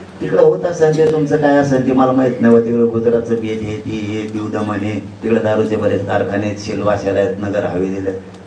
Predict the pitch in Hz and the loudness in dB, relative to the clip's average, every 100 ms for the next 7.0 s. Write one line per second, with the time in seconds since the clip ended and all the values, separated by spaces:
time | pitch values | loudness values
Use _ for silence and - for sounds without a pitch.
0 | - 117 147 139 120 113 107 110 110 107 | 2 4 4 2 2 2 2 0 0 -2
1 | 101 95 - 110 107 101 101 101 98 101 | -6 -8 -4 -2 -2 -2 -2 -4 -2 -4
2 | 98 92 98 101 98 101 92 98 95 98 | -4 -4 -4 -2 -4 -4 -6 -6 -4 -4
3 | 95 - - - - - - - - - | -6 -8 -16 -20 -20 -10 -6 -4 2 4
4 | 160 175 165 160 175 196 220 196 190 185 | 6 4 2 0 0 0 0 0 0 -2
5 | 196 202 202 196 190 208 190 185 185 185 | -4 -4 -6 -2 0 0 0 0 0 0
6 | 185 190 190 196 196 196 226 190 196 196 | 0 2 0 0 2 4 4 4 0 -2